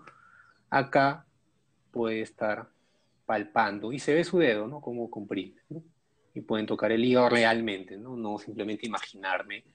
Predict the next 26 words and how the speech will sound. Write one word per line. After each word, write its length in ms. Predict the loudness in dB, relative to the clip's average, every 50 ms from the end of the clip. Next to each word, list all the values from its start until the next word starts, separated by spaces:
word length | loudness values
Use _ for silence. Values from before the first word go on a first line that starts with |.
| _ _ _ _ _ _ _ _
que 80 | -2 0
ahí 160 | 2 2 2
está 180 | 0 0 -2 -2
el 100 | 0 2
hígado. 400 | 2 2 2 2 0 -4 -10 -16 _ _ _ _ _ -20 -20 _ _ _ _ _ _
Y 140 | -6 -6 -4
para 260 | 0 2 2 4 4
más 180 | 4 4 4 4
o 60 | 6
menos 540 | 6 6 6 6 6 4 2 0 -2 -4 -4
a 80 | -2 -2
grandes 360 | 0 0 2 4 4 4 4
rasgos 360 | 4 2 2 2 2 0 2
vean 260 | 2 2 2 2 0 -2
si 160 | -2 -2 -2
el 100 | -2 0
hígado 220 | 0 -2 -2 -2
está 160 | -4 -4 -2 -2
grande 360 | 0 0 0 -2 -2 -2 -2
o 80 | -2 -2
pequeño, 720 | -4 -4 -4 -4 -2 -2 -2 -2 -4 -8 -12 -14 -16 -18 _ _ _ _ _ _ _ _ _ _ _ _ _ _ _ _ _ -8
el 120 | -2 0
hígado 380 | 4 6 6 8 8 6 6 4
no 220 | 4 2 2 2
debe 320 | 4 4 6 6 6 4
sobrepasar 1120 | 2 0 -2 -2 0 0 -2 -2 -2 -4 -4 -4 -6 -6 -4 -2 0 -2 -2 -4 -10 -16